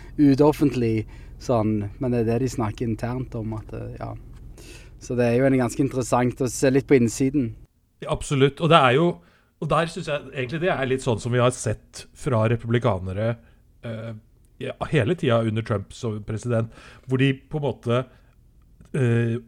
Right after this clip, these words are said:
Speaker 2: offentlig uttrykker voldsom støtte og lojalitet, men når de liksom er på bakrommet, så kommer det mye klarere fram at mange synes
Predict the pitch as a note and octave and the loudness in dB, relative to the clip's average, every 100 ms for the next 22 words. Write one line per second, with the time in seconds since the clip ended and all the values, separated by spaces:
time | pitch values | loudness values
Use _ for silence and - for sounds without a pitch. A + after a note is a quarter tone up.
0 | _ _ - C3 C3 A#2 E3+ G3 C#3 A2+ | _ _ -6 -2 -2 4 10 10 10 4
1 | C3 A#2 A2+ A#2+ B2+ D3+ B2 - B2 B2+ | -2 -2 -2 0 2 2 0 -2 -4 -2
2 | D3 - D#3+ - A#2 G#2+ A2 A2+ B2 D#3 | -4 -2 -2 0 -2 2 2 2 2 6
3 | F#3+ G3+ D3 C3 B2 B2 A#2+ A#2+ C#3 A2+ | 6 6 0 -2 -2 -6 -6 -4 -2 -2
4 | A#2 C3 G#2+ - G#2+ F#2+ C3 E3 - - | 0 0 0 -2 -6 -2 0 0 -2 -20
5 | - - - B2 C3+ D#3+ - C#3 B2+ C3 | -20 -12 -4 2 4 4 2 -2 2 2
6 | B2+ B2+ F3+ A2+ G#2 A2+ A2 F2+ G#2 A2+ | 2 2 2 2 0 -4 -6 -4 -2 -2
7 | F#2+ G2+ G#2+ F2 - - - | -2 -6 -8 -10 -12 -16 -18